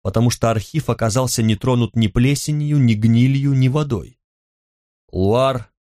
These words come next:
воткнул факел в кольцо на двери, трясущимися руками вытащил содержимое тайника,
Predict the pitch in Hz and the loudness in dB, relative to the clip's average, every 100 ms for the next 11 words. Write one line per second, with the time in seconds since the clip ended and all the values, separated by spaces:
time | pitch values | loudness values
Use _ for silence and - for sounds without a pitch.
0 | _ 98 107 120 - 151 139 - 135 123 | _ -6 -4 -4 -2 0 0 -2 -4 -2
1 | 123 - 117 117 - 131 123 117 _ _ | -4 -2 -2 -2 0 0 0 -4 _ _
2 | _ 113 113 98 107 104 98 _ _ _ | _ -2 0 2 2 2 -2 _ _ _
3 | _ _ _ - 127 120 170 - 147 135 | _ _ _ -2 0 0 0 0 0 0
4 | 131 127 120 156 147 139 123 _ _ - | 0 -2 -2 -2 0 -2 -4 _ _ -2
5 | 104 160 170 143 - 139 - 135 139 110 | 2 2 0 -2 0 -2 0 0 0 0
6 | 151 139 123 117 120 110 110 - 156 110 | 0 2 0 0 0 2 0 0 -2 -4